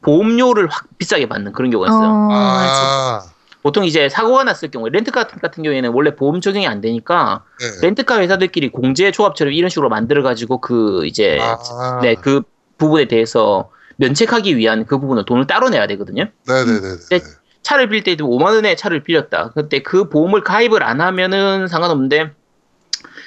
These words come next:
Speaker 1: 가입을 하면은 이만 원, 삼만 원을 더 받는 경우가 있는 거예요.
Speaker 3: 음.
Speaker 1: 근데 사실 놀러 가는 사람 입장에서 그게 렌트카 같은 경우에 사고 나면은 그 부분에 대한 휴차 보상을 다 해줘야 되기 때문에
Speaker 3: 그렇죠.
Speaker 1: 대-,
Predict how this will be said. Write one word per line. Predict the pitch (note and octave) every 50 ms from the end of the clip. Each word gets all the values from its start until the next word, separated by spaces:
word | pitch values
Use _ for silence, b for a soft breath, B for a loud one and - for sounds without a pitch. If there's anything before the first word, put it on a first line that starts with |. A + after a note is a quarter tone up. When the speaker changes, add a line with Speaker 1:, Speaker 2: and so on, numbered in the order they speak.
| B B
Speaker 1:
가입을 | - F#3+ G#3+ A3+ A3 G3+ F#3
하면은 | F#3 F3 F3 E3 D3+ C#3 B2+ A#2+
이만 | A#2 A#2+ C#3+ E3 F#3
원, | G3 G3
삼만 | G#3+ G#3+ G3 F3 D3+
원을 | C3+ B2 G#2+ -
더 | - A#2+
받는 | A2 D3 D#3 F3+ G3 F3
경우가 | D3+ A#2+ A2 G2+ F2
있는 | E2 D2+ D2 -
거예요. | - B1 B1+ - - - _ _ -
Speaker 3:
음. | A#2 A2 A2 A2 G#2+ G#2+ G#2+ G#2+ G#2+ D3+
Speaker 1:
근데 | G#3+ G#3+ G#3+
사실 | G#3+ A3 G#3+ B3 A3
놀러 | E3+ D3+ E3+ G#3+ A3+
가는 | B3+ C4+ B3+ C4 C4 B3+ B3
사람 | A#3+ G3+ G3 F#3+
입장에서 | F3 - F#3 F3 D#3+ D3 D3
그게 | - - D#3 E3+ F3+ F3 E3+ - b b b b b b b
렌트카 | F#3 G#3+ B3 C#4+ - A#3+
같은 | A3+ G#3+ - G3
경우에 | F3+ F3+ E3+ E3
사고 | D3+ - - G3+ G3+ A3+ A3+
나면은 | A#3 A#3 A3+ G#3 F3+ D3+ C3 A#2 A#2 A2+ A2+ A2 G#2+ G2+ G2 E2+ C#2+ C#2+ - -
그 | - - E3 F3+ F3+
부분에 | G#3 G#3+ G#3+ F#3+ D#3
대한 | C3+ C#3 C3 C3+
휴차 | - C#4 B3+ - D#4+ B3+ G#3 D#3+ C#3+ - -
보상을 | B2+ A#2+ D3+ D3 C#3+ C#3
다 | - B2 C#3+
해줘야 | E3 C#3 B2+ E3+ E3
되기 | C#3+ A#2 G#2 -
때문에 | - G2 G2 G2+ A#2+ C#3+ C3+ G#2 F2 - - _
Speaker 3:
그렇죠. | - C#3 - - A2+ G2 E2+ D#2+
Speaker 1:
대-, | C#3+ D#3 -